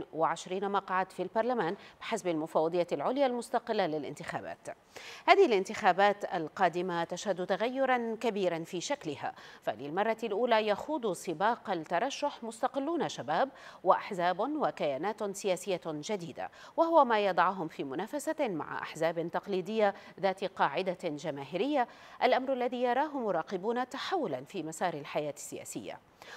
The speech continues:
ورغم هذا التغير على مستوى الشكل، فإن متابعين للتطورات العراقية يعتقدون أن المشهد فعليا قد لا يتغير كثيرا، فالمرشحون المستقلون منبثقين عن أحزاب سياسية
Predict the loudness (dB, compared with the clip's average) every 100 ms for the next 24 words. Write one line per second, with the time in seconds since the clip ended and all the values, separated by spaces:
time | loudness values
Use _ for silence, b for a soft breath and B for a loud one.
0 | B 6 6 6 4 4 4 2 4 4
1 | 2 2 -2 -4 -4 -2 -2 -2 -2 0
2 | 0 0 0 -4 -4 -2 -2 -2 0 0
3 | -4 B B 4 6 4 -2 0 0 0
4 | 0 0 0 0 0 0 2 2 0 0
5 | -2 4 6 6 2 2 4 4 0 2
6 | 2 0 -2 -2 0 2 2 0 -2 -2
7 | -2 -4 -4 -6 -2 0 0 2 2 2
8 | -2 B -2 0 0 -2 -4 -6 -4 -4
9 | -4 -6 -4 0 2 0 -4 B 0 2
10 | 2 -4 -4 -6 -4 -4 -4 -4 -4 -4
11 | -2 -4 -2 0 0 -4 -4 -4 -4 -4
12 | -4 -4 -4 -4 -6 -8 -6 -6 -4 -6
13 | -2 -2 0 0 -2